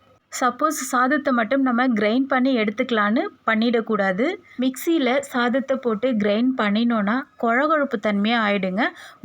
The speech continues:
பகோடா போடுறதுக்கு கரெக்டான பக்குவம் வராது. அதனால கைகளாலே பிசைஞ்சிக்கணுங்க. இந்த மாதிரி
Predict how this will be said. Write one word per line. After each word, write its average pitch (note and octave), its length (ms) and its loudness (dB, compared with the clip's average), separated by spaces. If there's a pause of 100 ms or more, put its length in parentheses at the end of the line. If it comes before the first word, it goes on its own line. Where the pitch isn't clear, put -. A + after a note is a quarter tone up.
பகோடா D4+ 380 2 (120)
போடுறதுக்கு A3+ 600 0 (120)
கரெக்டான C4 500 0 (120)
பக்குவம் B3 440 0 (100)
வராது. G3+ 380 0 (680)
அதனால A3 460 0 (160)
கைகளாலே C4 600 0
பிசைஞ்சிக்கணுங்க. G#3 720 -2 (440)
இந்த C#4 280 2
மாதிரி A3+ 300 0